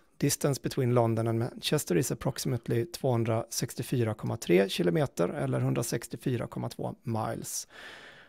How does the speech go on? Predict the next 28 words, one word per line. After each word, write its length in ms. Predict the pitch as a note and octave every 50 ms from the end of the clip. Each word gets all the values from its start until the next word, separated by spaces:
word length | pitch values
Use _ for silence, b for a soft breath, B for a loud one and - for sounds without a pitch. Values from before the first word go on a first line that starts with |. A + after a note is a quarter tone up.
| B B B B _ -
Now 240 | E3+ F3 F#3+ G3 F3
let's 320 | E3 D#3 - - - -
calculate 520 | - - C#3 C3 A#2+ - - C3+ B2+ B2 -
the 60 | C#3
number 320 | C3 A#2+ A2+ A2 A2+ A#2
of 60 | A2+
steps, 440 | - - - C#3+ - - - - -
assuming 520 | - C#3+ - - D3+ D3 C#3+ C#3+ C#3+ C#3+ C#3
an 80 | B2+
average 320 | B2 B2 A#2+ B2 B2+ B2 -
step 280 | - - - A#2+ - - - -
is 300 | C#4+ D#3+ A2+ - - -
noll 200 | - B2+ A2+ A2
komma 300 | G#2 - - A#2 A2+ A2
sju 220 | G#2+ - B2+ A#2 A2+
sex 340 | - - B2 A#2 - - -
två 240 | - - F#3+ G3
meter, 340 | E3+ D3+ C#3+ B2+ - - C#3+
we 140 | C3+ C3 B2+
can 160 | - - B2+
divide 320 | A#2+ B2 A#2 A#2 A2+ A2+ A2+
the 60 | A2+
total 380 | - - A#2 A2 - - A#2+
distance. 500 | A#2 A#2 A2+ - - - - - A2+ D3+
Let's 160 | D#3 - - -
do 80 | B2+
the 80 | A2 A2
calculation." 680 | - - A2+ - - A#2+ A#2+ A2 A2 - - G#2+ G2